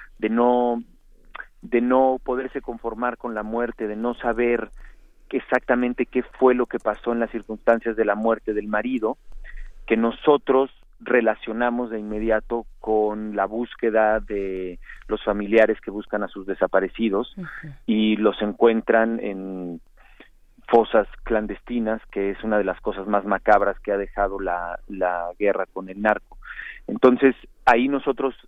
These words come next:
Speaker 1: hacemos una, hacemos una liga. Existe otro personaje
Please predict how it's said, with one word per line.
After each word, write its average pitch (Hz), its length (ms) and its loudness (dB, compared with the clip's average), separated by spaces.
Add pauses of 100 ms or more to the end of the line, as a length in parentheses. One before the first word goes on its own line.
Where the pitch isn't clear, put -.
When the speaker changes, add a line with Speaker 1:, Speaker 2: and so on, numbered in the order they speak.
(300)
Speaker 1:
hacemos 120 460 -4
una, 120 360 -2
hacemos 107 480 -8
una 113 160 0
liga. 117 380 2
Existe 110 600 -2
otro 123 220 0
personaje 120 760 -2